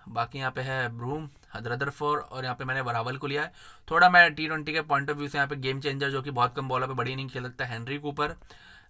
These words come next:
कैली नहीं खेलने वाला, फ़ोर्टी थ्री परसेंट सिलेक्शन रेट है। आप चाहो तो जॉ कार्टर को जरूर ट्राई करना स्पेशल, क्योंकि फर्स्ट डाउन बैटिंग करेगा और अपनी विकेट जल्दी नहीं देता, सिंगल डबल अच्छा खेलता है। डेल फिफ्स का बैटिंग ऑर्डर थोड़ा नीचे हो जाएगा। कैटिने क्लार्क को मैं रिकमेंड करूंगा, आप चाहो तो स्मॉल लीग में डिफरेंट जाके ले सकते हो क्योंकि ओपनिंग करेगा, but ग्रैंड लीग में तो जरूर ट्राई करना है।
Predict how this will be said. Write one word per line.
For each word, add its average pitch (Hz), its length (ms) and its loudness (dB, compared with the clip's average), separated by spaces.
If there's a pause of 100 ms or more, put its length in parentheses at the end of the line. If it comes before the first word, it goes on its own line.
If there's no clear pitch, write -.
कैली 156 280 0
नहीं 160 180 -2
खेलने 156 180 0
वाला, 156 140 6
फ़ोर्टी 147 260 0
थ्री 151 120 -6
परसेंट 147 260 -4
सिलेक्शन 143 360 -4
रेट 143 180 0
है। 151 260 -2
आप 131 200 -2
चाहो 135 200 2
तो 147 120 -2
जॉ 135 180 0
कार्टर 131 280 2
को 139 80 -2
जरूर 131 220 -4
ट्राई 143 180 2
करना 143 200 -4
स्पेशल, 143 380 -4
क्योंकि - 460 -14
फर्स्ट 147 260 2
डाउन 160 80 -6
बैटिंग 151 300 4
करेगा 151 240 4
और 165 100 6
अपनी 156 180 0
विकेट 139 240 -2
जल्दी 139 240 -2
नहीं 143 100 0
देता, 165 80 -2
सिंगल 139 300 0
डबल 131 200 2
अच्छा 120 220 -4
खेलता 110 300 -8
है। - 100 -16 (420)
डेल 160 180 0
फिफ्स 175 180 -4
का 165 100 0
बैटिंग 151 260 2
ऑर्डर 156 140 4
थोड़ा 156 100 0
नीचे 143 240 -4
हो 147 60 2
जाएगा। 147 240 4
कैटिने 156 400 -2
क्लार्क 143 240 6
को 151 100 -8
मैं 147 120 0
रिकमेंड 139 340 -4
करूंगा, 143 320 0
आप 135 100 2
चाहो 131 220 -2
तो 143 100 -6
स्मॉल 127 260 -8
लीग 127 100 -6
में 131 120 -6
डिफरेंट 123 280 -6
जाके 127 180 -4
ले 123 100 -6
सकते 131 200 -10
हो 131 60 -10
क्योंकि 135 160 -2
ओपनिंग 143 260 -8
करेगा, 147 340 -4
but 131 160 -8
ग्रैंड 127 260 -8
लीग 135 140 -6
में 135 120 -8
तो 127 60 -8
जरूर 120 200 -6
ट्राई 120 200 -6
करना 113 240 -12
है। - 80 -18